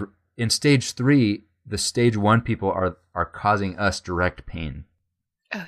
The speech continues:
Speaker 2: yeah.
Speaker 1: and embarrassment. A lot of it,
Speaker 2: <laughs>
Speaker 1: right?
Speaker 2: <laughs> Yeah.
Speaker 1: Um,
Speaker 2: Yeah.
Speaker 1: but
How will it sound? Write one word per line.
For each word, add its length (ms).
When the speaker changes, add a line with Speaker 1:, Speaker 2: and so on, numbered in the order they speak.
Speaker 2:
yeah. 120
Speaker 1:
and 100
embarrassment. 560
A 40
lot 160
of 80
it, 180
Speaker 2:
<laughs> 80
Speaker 1:
right? 240
Speaker 2:
<laughs> 920
Yeah. 100
Speaker 1:
Um, 420
Speaker 2:
Yeah. 200
Speaker 1:
but 420